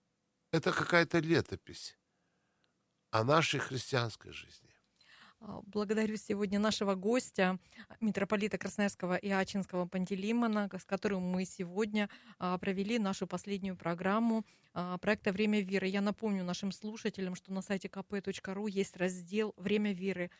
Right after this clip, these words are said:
Speaker 2: в котором собраны все наши публикации, все наши радиопрограммы. И к ним седьмого октября добавится очередной выпуск, а, спецпроекта «Время веры», который выйдет,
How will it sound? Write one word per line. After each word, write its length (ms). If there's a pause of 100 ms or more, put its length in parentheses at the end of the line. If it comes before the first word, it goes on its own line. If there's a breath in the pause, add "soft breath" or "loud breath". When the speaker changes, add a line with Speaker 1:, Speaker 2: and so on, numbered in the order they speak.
(220 soft breath)
Speaker 2:
в 40
котором 300
собраны 460
все 300
наши 240
публикации, 680
все 300
наши 260
радиопрограммы. 840 (300 loud breath)
И 60
к 120
ним 160
седьмого 400
октября 400
добавится 560
очередной 500
выпуск, 480 (440 soft breath)
а, 100
спецпроекта 640
«Время 300
веры», 220
который 300
выйдет, 420